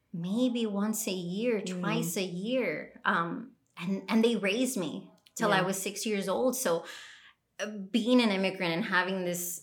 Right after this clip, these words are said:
Speaker 1: immigration story comes with a lot of, a lot of burden and a lot of unspoken trauma, um,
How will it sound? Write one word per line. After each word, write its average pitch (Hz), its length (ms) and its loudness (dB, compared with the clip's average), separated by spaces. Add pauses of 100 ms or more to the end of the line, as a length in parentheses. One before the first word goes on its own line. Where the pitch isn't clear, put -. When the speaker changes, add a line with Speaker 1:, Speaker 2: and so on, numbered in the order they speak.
Speaker 1:
immigration 185 680 -2
story 165 460 -4
comes 226 340 -2
with 247 140 2
a 190 80 2
lot 175 280 4
of, 196 280 -4 (100)
a 190 60 -6
lot 233 180 0
of 247 160 -4
burden 226 360 4
and 180 160 0
a 175 140 6
lot 180 220 10
of 247 120 4
unspoken 202 840 2
trauma, 196 960 6
um, 165 480 2